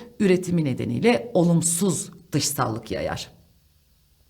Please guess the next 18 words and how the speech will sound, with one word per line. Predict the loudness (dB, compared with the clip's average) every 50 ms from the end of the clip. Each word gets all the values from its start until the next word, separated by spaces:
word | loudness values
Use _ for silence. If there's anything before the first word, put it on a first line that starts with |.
| _ -20 _ _ -20 -16 -16 -16 -16 -16 -18 -20 -20 -20 _ -2
Dışsallıklar | -2 0 4 4 6 6 6 4 2 2 4 4 4 2
tüketicilerin | 0 -2 -4 -2 -2 0 0 2 4 4 6 6 4 4
tüketimiyle | 2 0 0 0 0 2 2 2 4 2 4 4 4 2 2 2 2
oluşabilir. | 2 2 2 2 0 2 2 2 2 2 0 0 -2 -2 -4 -8 -12 -18 -20 -20 -20 -20 -20 -18 -18 -18 -20 -20 -2 _
Dışsallıklar | 2 4 6 6 6 6 6 2 4 4 4 4 4 0 -4 -2
sadece | 0 4 6 8 6 8 6 4 2 4 4 2 2
üreticilerin | 4 4 4 4 4 2 -2 -2 2 2 2 4 4 2 0
faaliyetleri | 0 2 4 4 4 4 4 0 0 0 -2 -2 0 0
ile | 0 0 0 2 2 0 0 0
sınırlı | -2 0 2 2 2 2 2 2
olarak | 2 4 2 2 2 2 -2 -2
oluşmazlar. | -2 -2 -2 -2 -4 -4 -4 -4 -4 -6 -8 -8 -8 -10 -16 -20 -20 -18 -18 -16 -16 -14 -16
Tüketicilerin | -8 -2 -2 0 0 0 -2 0 0 2 0 0 -2
faaliyetleri | 0 0 2 2 2 0 -2 -2 -2 -2 0 2
ile | 0 2 4 2 2 4
de | 2 0 -2 -4 -10 -6 -4
dışsallıklar | -4 -2 0 0 -2 -2 -2 -4 -6 -4 -4 -2 -2
oluşur. | -2 -4 -4 -4 -6 -6 -8 -10 -12 -14